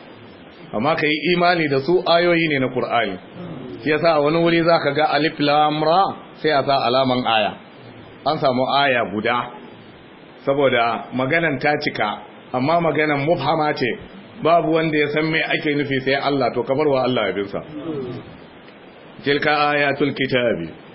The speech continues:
Waɗancan ayoyi ne na littafin Allah. Kuma lokacin da Allah ya faɗi wannan, ba rubuta Qur'ani ba. Qur'ani yana cikin tarkace ne, ana ma saukar da shi ne. An tara Al-Qur'ani cikin tarkacen abubuwa,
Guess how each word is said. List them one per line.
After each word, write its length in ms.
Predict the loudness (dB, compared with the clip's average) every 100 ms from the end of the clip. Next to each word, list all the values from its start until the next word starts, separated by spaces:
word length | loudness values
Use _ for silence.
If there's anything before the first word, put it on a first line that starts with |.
| -20 -20 -20 -20 -20 -6
Waɗancan 680 | 0 0 2 -2 -2 -2 -2 -4 -10 -10
ayoyi 560 | -2 2 4 4 4 2
ne 260 | 2 0 -4 -6
na 120 | -2 0
littafin 560 | -2 -2 -2 0 -2 0
Allah. 320 | 0 0 -4 -10 -18 -18 -20 -20 -20 -20 -20 -10
Kuma 180 | -2 2
lokacin 380 | 2 2 0 0
da 120 | 0
Allah 180 | 2 0
ya 80 | 0
faɗi 160 | 0 0
wannan, 400 | 0 0 -2 -4 -8 -2
ba 120 | 2
rubuta 320 | 2 0 -2 0
Qur'ani 440 | 0 0 -2 -2
ba. 160 | -4 -6 -12 -20 -20 -20 -20 -20 -20 -20 -4
Qur'ani 360 | 0 0 0 0
yana 180 | 0 -2
cikin 200 | -4 -2
tarkace 440 | -2 -2 -2 0
ne, 80 | 0
ana 220 | 0 0 0
ma 100 | 0
saukar 280 | 0 -2 -2
da 100 | -4
shi 180 | -4 -4
ne. 100 | -6 -12 -20 -20 -20 -20 -20 -20 -20 -20 -20 -20 -20 -20 -20 -20 -12 -4
An 180 | -2
tara 300 | 2 2 2
Al-Qur'ani 540 | 0 0 0 2 2 -2
cikin 240 | -2 -2
tarkacen 520 | -2 -2 -2 -2 -2 0
abubuwa, 580 | 0 0 2 0 0